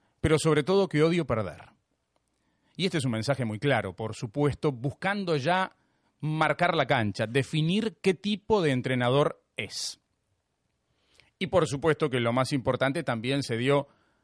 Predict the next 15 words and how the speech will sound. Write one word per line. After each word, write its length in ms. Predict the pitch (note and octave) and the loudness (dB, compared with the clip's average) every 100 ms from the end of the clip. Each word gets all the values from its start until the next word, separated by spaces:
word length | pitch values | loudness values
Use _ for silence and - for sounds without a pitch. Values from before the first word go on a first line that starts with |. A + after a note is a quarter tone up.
| _ - | _ -2
a 40 | |
las 200 | A#2+ - | 0 2
horas 180 | C3+ A#2 | 0 0
siguientes, 500 | C3 G3+ F#3+ D3+ C3+ | 0 0 0 -4 -8
porque 320 | C3+ A#2 C3 | -6 -6 -2
comenzó 840 | D3 C#3 C#3 C#3 - G3 G#3 G3+ | 0 0 0 0 -2 0 2 2
a 120 | D#3+ - | 0 2
trabajar 800 | C3 A#2+ A#2 - C#3 A#2 - - _ _ _ _ _ _ | 2 2 0 0 0 0 -6 -16 _ _ _ _ _ _
el 180 | A2+ A#2+ | -6 -4
plantel. 580 | - A2 G#2+ A2 F2 D2 _ _ _ _ _ _ _ - | -4 -6 -4 -6 -8 -10 _ _ _ _ _ _ _ -6
Y 60 | |
ya 140 | D#3+ A#3 | 0 4
vamos 260 | G#3 F3 | 4 2
a 40 | C#3+ | 2
hablar 420 | D3 C#3 A2 | 4 2 0